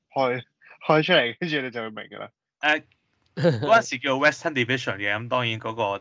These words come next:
Speaker 2: 可能有個差異喺度啦。噉但係，誒，有差異嘅唔單止係，誒，隊史上面點樣分東西岸啦，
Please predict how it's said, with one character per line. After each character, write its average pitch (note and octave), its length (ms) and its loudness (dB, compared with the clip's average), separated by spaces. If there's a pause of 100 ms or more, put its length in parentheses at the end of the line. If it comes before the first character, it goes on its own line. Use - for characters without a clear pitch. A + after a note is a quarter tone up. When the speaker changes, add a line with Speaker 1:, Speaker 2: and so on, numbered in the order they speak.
(640)
Speaker 2:
可 C#3 120 0
能 A#2+ 140 4
有 F#2+ 60 -8
個 F#2+ 60 -6
差 G2+ 280 -6
異 G#2 160 -10
喺 G2 60 -10
度 C#2+ 140 -16
啦。 G2 120 -10 (340)
噉 E4+ 160 0
但 C3+ 120 6
係， A#2+ 300 4 (400)
誒， C#3 220 4
有 C#3 160 6
差 G3 240 6
異 D3 120 2
嘅 C#3 160 4
唔 A#2 120 -4
單 C#3+ 200 4
止 D3+ 100 -6
係， B2 200 2 (220)
誒， A#2+ 200 0
隊 A#2 200 -4
史 C3 220 -4
上 C3+ 180 0
面 A2+ 120 -6
點 A2+ 120 -6
樣 B2+ 140 -2
分 B2+ 160 -2
東 B2+ 140 -4
西 C3 60 -4 (140)
岸 G2+ 160 -2
啦， G#2+ 160 -4